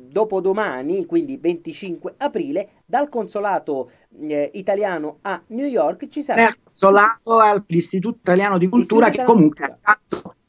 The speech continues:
Speaker 2: è accanto al consolato, e, e, e, e c'è la bandiera italiana che insieme a quella dell'Unione Europea sventola con orgoglio fuori dalla palazzina,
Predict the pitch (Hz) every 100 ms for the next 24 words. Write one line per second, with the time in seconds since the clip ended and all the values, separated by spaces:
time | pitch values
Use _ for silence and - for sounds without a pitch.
0 | - 190 175 214 240 190 190 - 240 247
1 | 247 202 - 202 - _ _ _ 170 170
2 | 165 160 156 151 147 - - - 127 123
3 | 143 175 147 - 175 170 - 165 170 -
4 | 185 170 175 165 165 160 - 170 156 156
5 | 151 - 165 160 151 139 - 135 127 147
6 | 139 147 139 135 135 143 139 131 127 143
7 | 131 123 110 117 156 156 135 135 131 123
8 | - _ - 143 135 127 127 135 131 123
9 | 117 - 135 131 127 120 117 117 117 -
10 | 165 - 117 107 117